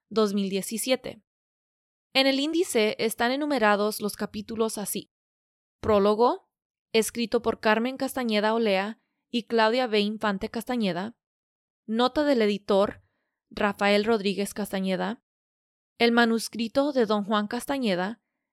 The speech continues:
en orden cronológico, y un capítulo que se llama Sin raíces no hay rama, que se trata de la investigación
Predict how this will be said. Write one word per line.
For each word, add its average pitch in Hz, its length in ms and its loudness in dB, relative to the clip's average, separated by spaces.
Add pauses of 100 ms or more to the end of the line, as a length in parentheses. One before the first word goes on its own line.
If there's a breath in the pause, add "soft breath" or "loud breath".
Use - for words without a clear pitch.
(100)
en 202 160 0
orden 214 300 2
cronológico, 208 960 0 (460)
y 247 160 -2
un 254 120 -4
capítulo 208 720 -2 (280)
que 247 100 4
se 254 200 2
llama 202 440 2 (360)
Sin 247 280 0
raíces 247 560 2
no 233 100 -2
hay 220 140 0
rama, 196 480 -2 (200)
que 226 140 2
se 233 140 0
trata 226 340 2
de 262 140 2
la 220 120 2
investigación 208 880 -2